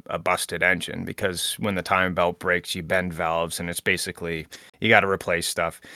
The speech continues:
So I found a, I found an engine for, like, two hundred bucks or something. And, uh, I thought, "Well, you know what? I don't have anything to lose. I can't afford to pay somebody to put this engine in. So I'm just gonna, like, start taking the engine out, I guess. And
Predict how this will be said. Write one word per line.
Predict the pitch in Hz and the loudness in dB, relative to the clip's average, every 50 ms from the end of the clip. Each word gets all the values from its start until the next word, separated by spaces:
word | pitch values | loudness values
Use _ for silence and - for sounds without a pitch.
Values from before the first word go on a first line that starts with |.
| - - | -20 -10
So | - - 151 | 6 8 10
I | 135 131 | 10 12
found | - 180 165 156 147 143 | 12 12 12 12 12 12
a, | 135 123 120 110 101 85 - _ - _ _ | 12 12 12 10 8 4 -4 _ -20 _ _
I | - 120 | 2 2
found | 113 - 135 135 127 | 6 8 8 10 10
an | 117 107 107 | 8 8 8
engine | 113 120 117 110 107 98 | 6 6 6 4 0 0
for, | - 101 | 2 0
like, | 95 90 - | 0 0 2
two | - | 0
hundred | 113 104 98 87 | 2 2 2 2
bucks | 87 87 87 87 - - | 2 0 0 0 -2 -6
or | - - | -6 -6
something. | - - 101 98 - 101 104 104 95 - - - - - - _ _ _ | -4 -4 -6 -4 -4 -4 -4 -4 -4 -8 -12 -18 -20 -20 -20 _ _ _
And, | - - 104 104 101 101 92 98 | -2 0 0 2 0 0 2 2
uh, | 98 98 98 - | 4 4 4 4
I | 104 110 | 2 2
thought, | - 120 110 110 107 110 | 4 4 4 6 4 6
"Well, | 120 131 151 156 - - | 8 8 8 8 6 4
you | 127 127 | 2 4
know | 143 147 | 6 6
what? | 156 160 - - | 6 6 4 4
I | - 123 | 2 2
don't | 151 151 | 2 4
have | 151 143 135 | 4 4 6
anything | 135 135 117 131 123 | 4 4 4 4 4
to | 107 95 | 4 2
lose. | 98 98 117 123 104 90 87 98 117 120 - - - - _ - - - - | 2 2 4 4 4 2 0 -2 -2 -2 -2 -2 -4 -8 _ -20 -20 -4 -4
I | 120 | -2
can't | - - 151 143 143 | 0 4 4 4 4
afford | 135 - 147 139 135 127 117 101 - - _ _ _ _ _ _ _ _ | 4 4 4 6 6 6 4 0 -4 -10 _ _ _ _ _ _ _ _
to | - 98 | -4 -2
pay | - - 131 143 | 2 4 4 4
somebody | 131 - 120 104 98 92 92 | 6 4 2 2 2 0 0
to | 85 90 | -2 -4
put | - - 82 - | -4 -6 -8 -8
this | 87 82 - | -6 -6 -4
engine | 92 90 87 82 90 85 80 | -2 -2 -4 -4 -6 -6 -6
in. | 78 85 101 107 - - - - - _ _ _ | -6 -6 -8 -8 -12 -16 -20 -20 -20 _ _ _
So | - - 117 110 113 - - - | -2 4 6 6 6 6 4 2
I'm | 113 131 143 | 2 2 2
just | 139 175 - - | 2 0 -2 2
gonna, | - 208 208 202 | 2 4 4 6
like, | 190 175 165 156 - _ - | 6 6 6 6 2 _ -6
start | - - - 143 143 143 - - | -6 4 8 8 8 8 6 2
taking | - 139 135 127 143 135 | 0 2 2 4 4 4
the | 120 110 107 | 4 6 6
engine | 113 123 120 131 143 | 4 4 4 4 6
out, | 143 143 139 | 6 8 8
I | 143 131 | 8 8
guess. | 139 139 151 151 - - - - - | 8 6 6 6 2 -2 -4 -4 -2
And | - 104 104 104 101 101 101 98 98 92 90 - | 0 2 2 4 4 2 2 0 -2 -4 -6 -6